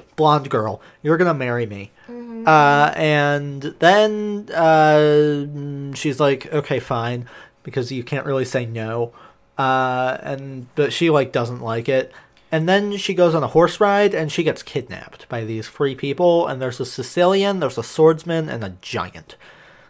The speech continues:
Speaker 2: And nobody likes the Sicilian.
Speaker 1: Uh, and no one likes the Sicilian. He's super funny.
Speaker 2: Everybody loves the,
Speaker 1: Um,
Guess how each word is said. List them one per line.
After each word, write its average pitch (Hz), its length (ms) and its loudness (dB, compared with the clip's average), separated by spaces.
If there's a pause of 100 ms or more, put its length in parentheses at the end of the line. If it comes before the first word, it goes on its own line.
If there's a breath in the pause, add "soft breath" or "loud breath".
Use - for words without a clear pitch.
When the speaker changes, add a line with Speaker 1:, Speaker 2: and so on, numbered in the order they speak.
(140)
Speaker 2:
And 285 340 -10
nobody 302 560 -6
likes 240 260 -10
the - 160 -18
Sicilian. - 460 -18
Speaker 1:
Uh, 147 400 4
and 147 140 -4
no 160 120 0
one 196 180 0
likes 170 240 0
the 170 100 -4
Sicilian. 147 540 -2
He's 170 220 -4
super 95 320 -6
funny. - 460 -14
Speaker 2:
Everybody 311 600 -6
loves 269 420 -10
the, 254 280 -6
Speaker 1:
Um, 143 760 2